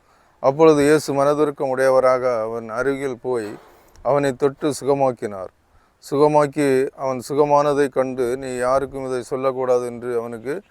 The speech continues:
அறிவுறுத்தி சென்றார். "மோசேயிட்ட காட்டிலே, அஹ், காணிக்கையை நீ செலுத்த வேண்டும்" என்று அவருக்கு அறிவுரை சொல்லி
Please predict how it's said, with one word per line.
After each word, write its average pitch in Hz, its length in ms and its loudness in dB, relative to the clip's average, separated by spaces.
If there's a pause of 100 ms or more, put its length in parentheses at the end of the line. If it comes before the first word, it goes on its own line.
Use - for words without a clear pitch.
(420)
அறிவுறுத்தி 143 800 2
சென்றார். 123 560 0
"மோசேயிட்ட 123 560 -2
காட்டிலே, 123 520 -2
அஹ், 117 320 -12 (220)
காணிக்கையை 135 420 -2
நீ 127 120 -4
செலுத்த 120 400 -6
வேண்டும்" 120 400 -6 (580)
என்று 131 380 4
அவருக்கு 131 460 6
அறிவுரை 135 400 2
சொல்லி 120 600 -6